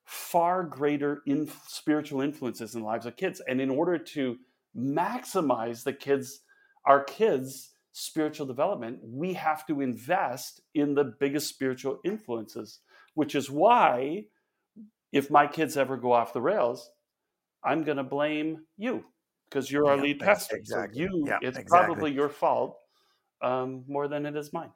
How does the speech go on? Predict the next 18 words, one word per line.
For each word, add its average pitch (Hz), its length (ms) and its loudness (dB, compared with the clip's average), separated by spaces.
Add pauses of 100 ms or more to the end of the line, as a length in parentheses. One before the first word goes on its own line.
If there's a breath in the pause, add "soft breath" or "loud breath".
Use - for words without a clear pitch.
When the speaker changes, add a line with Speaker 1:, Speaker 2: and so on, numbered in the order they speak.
(720)
Speaker 2:
Well, 147 240 2
and 135 140 0
it, 135 160 -2
and 135 160 -2
Speaker 1:
<laughs> - 0 -
Speaker 2:
it's 120 160 -8
super 156 400 -4
important. 107 560 -2
I 101 40 -10
mean, 101 160 -12
first 123 220 -4
things 107 220 -8
first, 98 280 -6
for 104 120 -6
those 107 200 -2
of 98 60 -6
us - 180 -8
listening, 87 400 -8